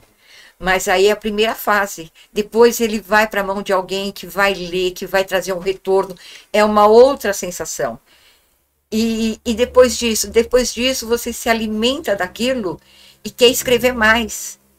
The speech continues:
Então vem um segundo filho, que também ele vai ser eterno, você entendeu? Hoje eu digo, você quer sair da depressão? Escreva. Não é assim uma coisa que eu escolhi.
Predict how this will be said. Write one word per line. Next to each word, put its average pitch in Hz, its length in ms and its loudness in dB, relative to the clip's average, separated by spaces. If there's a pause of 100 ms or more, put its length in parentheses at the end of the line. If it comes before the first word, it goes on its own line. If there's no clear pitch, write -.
(240)
Então 233 260 4
vem 240 200 2
um 240 100 -4
segundo 240 440 -2
filho, 220 400 -4
que 214 120 -10
também 226 420 -2
ele 226 240 -6 (220)
vai 196 120 4
ser 254 160 0
eterno, 220 540 2
você 190 140 -8
entendeu? 202 400 -2 (800)
Hoje 254 340 6
eu 269 100 0
digo, 170 420 -8
você - 200 -2
quer 240 160 -2
sair 220 200 -2
da 185 80 -2
depressão? 180 600 -2 (540)
Escreva. - 640 -2 (1700)
Não 208 240 0
é 240 120 2
assim 254 240 -2
uma 208 160 0
coisa 214 280 0
que 208 120 -2
eu 208 80 2
escolhi. 180 580 -2